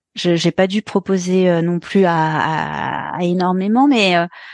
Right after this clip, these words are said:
et, et à chaque fois, c'est des très, très belles rencontres parce que elles sont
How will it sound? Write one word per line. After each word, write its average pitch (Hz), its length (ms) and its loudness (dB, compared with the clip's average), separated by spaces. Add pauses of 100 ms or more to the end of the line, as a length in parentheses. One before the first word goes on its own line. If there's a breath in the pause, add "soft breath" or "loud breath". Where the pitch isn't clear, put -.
(200 loud breath)
et, 190 420 4
et 202 80 4
à 226 60 0
chaque 269 180 0
fois, 339 140 0
c'est - 160 -2
des 220 120 -2
très, - 300 -6
très 311 180 -2
belles 254 160 2
rencontres 247 600 -2
parce - 280 -4
que 247 320 2
elles 226 160 0
sont 233 300 -2